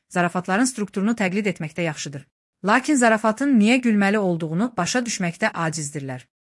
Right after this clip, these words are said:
Xüsusilə də söz oyunları zamanı bu çatışmazlıq daha aydın görünür. İnsan beyni əl süni intellekt söz oyunları əsasən polisemiya, bir sözün bir neçə mənası olması və ya oxşar səslənən sözlər üzərində qurulur. İnsan beyni bu mənaları asanlıqla ayırd edə bilir.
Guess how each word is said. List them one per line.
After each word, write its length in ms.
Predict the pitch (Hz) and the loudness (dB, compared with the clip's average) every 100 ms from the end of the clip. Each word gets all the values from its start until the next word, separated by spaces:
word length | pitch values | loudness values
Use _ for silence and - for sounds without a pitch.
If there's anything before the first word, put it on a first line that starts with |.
| _ _ | _ _
Xüsusilə 400 | - 240 277 320 | -6 -2 2 2
də 60 | 285 | 2
söz 220 | 269 285 | 0 0
oyunları 360 | 254 220 208 208 | 2 2 2 2
zamanı 380 | 196 180 202 226 | 0 0 0 -2
bu 60 | |
çatışmazlıq 640 | 254 226 - 214 202 254 - | -2 -2 -2 -2 -2 -4 -4
daha 180 | 196 220 | 0 0
aydın 280 | 170 160 | 0 -2
görünür. 380 | 156 143 139 131 _ _ _ - | -4 -6 -8 -12 _ _ _ -2
İnsan 380 | 180 226 240 | -2 2 4
beyni 220 | 202 196 240 | 4 2 2
əl 200 | 202 208 | 0 0
süni 240 | 202 196 | -2 -2
intellekt 400 | 180 185 180 175 | -2 -2 -4 -2
söz 220 | 269 247 | -4 -2
oyunları 360 | 190 180 175 214 | -2 0 0 -2
əsasən 500 | 196 - 196 196 226 | -4 -4 -2 0 0
polisemiya, 560 | 185 175 262 247 143 - _ _ | -2 -2 0 0 0 -6 _ _
bir 100 | 240 | -2
sözün 360 | 247 214 240 226 | 2 2 2 2
bir 100 | 220 | 2
neçə 220 | 196 190 | 0 -2
mənası 340 | 170 160 - | -2 -2 -2
olması 400 | 170 147 135 139 - _ _ | -4 -4 -8 -12 -16 _ _
və 40 | 175 | -2
ya 140 | 165 | 0
oxşar 300 | 160 247 254 | -2 -2 0
səslənən 400 | 240 - 208 220 | -2 -2 0 0
sözlər 320 | 202 175 202 185 | -2 0 0 0
üzərində 340 | 165 151 156 | -2 -4 -6
qurulur. 320 | 151 143 135 - _ _ _ | -6 -8 -10 -16 _ _ _
İnsan 440 | 202 185 277 302 | 2 4 2 4
beyni 340 | 214 196 247 247 | 4 4 4 4
bu 60 | |
mənaları 560 | 240 202 185 175 175 254 - | 4 4 4 2 2 0 -2
asanlıqla 600 | 185 190 185 233 240 - | -4 0 0 0 -2 -2
ayırd 320 | 170 185 208 | 0 0 0
edə 240 | 160 147 147 | -2 -4 -8
bilir. 260 | 135 127 | -10 -12